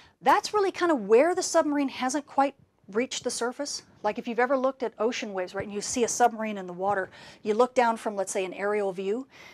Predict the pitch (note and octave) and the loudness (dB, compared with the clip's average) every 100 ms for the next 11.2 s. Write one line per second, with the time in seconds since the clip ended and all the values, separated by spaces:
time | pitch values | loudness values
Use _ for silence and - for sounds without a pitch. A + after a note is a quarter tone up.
0 | - - B3+ C4+ - - D#4 D4 D4 C#4 | -8 0 0 0 0 2 4 4 4 6
1 | A#3+ C4 B3+ B3 G#3 - - C#4+ C#4+ - | 4 2 2 0 -4 -8 -2 0 0 0
2 | A#3 A3 B3+ B3+ F#3 - F3+ - - F#3+ | 4 6 4 2 -2 -8 -8 -14 -10 -8
3 | F#3 - G3 G3+ G#3 - F#3+ - G3 G3 | -8 -8 -6 -2 -2 -4 -12 -6 -4 -2
4 | A3 C4 - B3 C#4+ - - - - - | -2 -4 -2 2 2 0 -18 -18 -20 -20
5 | - B3 F4+ G#4 F#4 D#4 D4 F4 E4+ E4 | -4 0 4 4 2 0 0 0 2 0
6 | D4 - D4 B3 - - A3 B3+ C4+ G#3 | 0 0 0 0 2 2 2 2 2 -2
7 | - - _ _ G3+ F#3+ F#3+ G#3+ A#3+ - | -6 -14 _ _ -10 -6 0 2 2 -2
8 | A#3 B3 - B3+ A#3 A#3+ B3 A#3 A3 A3+ | -6 -4 0 2 2 0 0 0 0 0
9 | A#3+ - F3+ - G3 A#3 B3 B3+ B3 - | -2 -6 -14 -10 -6 -4 -4 -6 -8 -8
10 | A#3 - B3 A#3 B3+ - F#3 - B3+ A#3+ | -10 -8 -8 -8 -10 -10 -12 -8 -8 -4
11 | A3+ | -4